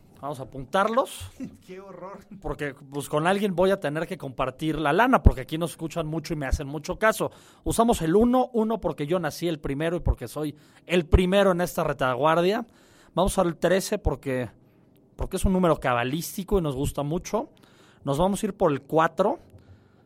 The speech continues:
Speaker 1: cuatro de Brett Favre, cuatro del cuatro de julio. Nos vamos a ir por el siete.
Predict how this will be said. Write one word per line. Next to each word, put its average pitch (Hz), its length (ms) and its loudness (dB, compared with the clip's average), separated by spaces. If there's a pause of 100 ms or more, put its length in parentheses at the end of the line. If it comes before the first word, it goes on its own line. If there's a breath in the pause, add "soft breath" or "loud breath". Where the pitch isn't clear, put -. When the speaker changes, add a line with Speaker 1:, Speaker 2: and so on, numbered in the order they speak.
(120)
Speaker 1:
cuatro 156 360 2
de 127 60 0
Brett - 220 2
Favre, 175 540 6
cuatro 147 480 -2
del 117 200 -8
cuatro 147 340 0
de 123 60 -2
julio. 196 500 4 (580 soft breath)
Nos 139 180 -2
vamos 165 300 0
a 175 40 -2
ir 156 100 -4
por 156 200 2
el 127 100 -4
siete. 175 580 -2